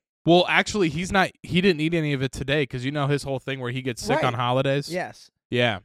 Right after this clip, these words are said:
Speaker 2: So we may have to get him some food on the side.
Speaker 1: Well, maybe some chicken.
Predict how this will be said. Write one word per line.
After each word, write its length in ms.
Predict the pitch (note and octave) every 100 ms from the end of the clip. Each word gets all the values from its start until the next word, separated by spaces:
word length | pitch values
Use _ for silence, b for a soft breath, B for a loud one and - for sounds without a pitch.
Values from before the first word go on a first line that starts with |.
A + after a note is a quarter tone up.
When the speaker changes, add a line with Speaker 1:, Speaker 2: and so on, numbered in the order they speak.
| - - -
Speaker 2:
So 120 | -
we 120 | F3
may 120 | G#3+
have 80 | G3
to 60 | -
get 180 | D#3 E3+
him 140 | F#3+
some 140 | E3 C#3
food 200 | - D#3
on 140 | C#3
the 80 | A#2+
side. 380 | - B2+ F2+ A1+
Speaker 1:
Well, 100 | B2
maybe 260 | A2+ A2+ G#2+
some 160 | - G#2+
chicken. 320 | C#3 C#3+